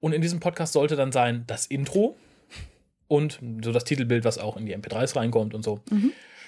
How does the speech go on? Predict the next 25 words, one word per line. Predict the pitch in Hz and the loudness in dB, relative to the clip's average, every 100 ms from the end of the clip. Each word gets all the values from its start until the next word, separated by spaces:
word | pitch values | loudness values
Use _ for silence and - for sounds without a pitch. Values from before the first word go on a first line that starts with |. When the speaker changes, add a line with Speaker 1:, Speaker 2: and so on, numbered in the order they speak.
| - - _ _ _ _ _ | -20 -20 _ _ _ _ _
Speaker 1:
Und | - 123 | -10 -6
es | - | -2
war, | 123 | 0
glaub | 117 | 0
ich, | 101 | -4
gezippt | 123 120 226 - - | -8 -2 -2 -2 -2
oder | 175 | 0
so. | 165 175 | 4 2
Und | 156 139 | 0 -6
ich | - | -6
hab | 180 190 | -6 -6
mich | - | -6
sehr | 170 226 | 0 0
gefreut, | 220 - 175 214 214 - - | 0 -2 0 0 0 -8 -8
weil | 151 | -4
da | 160 | -4
stand | 151 170 190 | -4 -4 0
dann | 185 175 160 - _ _ | 2 2 0 -6 _ _
I | 151 160 | 2 4
L | 151 156 | 4 4
M | 160 156 123 | 4 2 2
Podcast. | - - - 117 110 - - - - - | -2 -2 -2 -2 -2 -8 -12 -14 -18 -16
Ich | - | -10
so, | |
geil. | 117 | -4